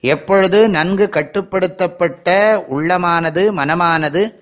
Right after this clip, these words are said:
ஆத்மஸ்வரூபத்திலேயே,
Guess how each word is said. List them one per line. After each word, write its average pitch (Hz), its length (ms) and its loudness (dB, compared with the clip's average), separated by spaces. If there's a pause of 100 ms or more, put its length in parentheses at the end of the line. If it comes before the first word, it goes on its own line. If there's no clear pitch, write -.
(680)
ஆத்மஸ்வரூபத்திலேயே, 170 1900 0